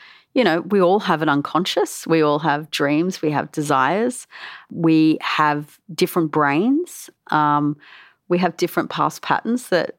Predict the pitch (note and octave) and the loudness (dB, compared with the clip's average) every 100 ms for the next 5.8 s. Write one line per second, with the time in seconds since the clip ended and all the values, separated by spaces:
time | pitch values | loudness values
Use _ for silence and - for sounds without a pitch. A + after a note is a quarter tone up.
0 | - F3 E3 B2+ F3 E3+ F3+ E3 D#3 - | -18 -4 -2 0 0 0 0 0 -2 -6
1 | - _ _ _ E3 F3 - D3+ D3 D#3+ | -14 _ _ _ -2 -2 -2 -2 0 -2
2 | C#3+ C3+ C#3+ - B3 - - - - _ | -2 -2 -2 -2 -4 -8 -20 -20 -20 _
3 | - B3+ B3 A3+ A3+ A3 D4 A#4 - F#3 | 0 2 2 2 0 0 -2 0 2 2
4 | F3 - - E3+ D#3+ D#3 D3+ - D3+ C#3+ | 2 -2 0 0 2 0 -2 0 0 0
5 | D#3+ - - D3+ - A2 E3 | -2 -2 -4 -6 -2 0 0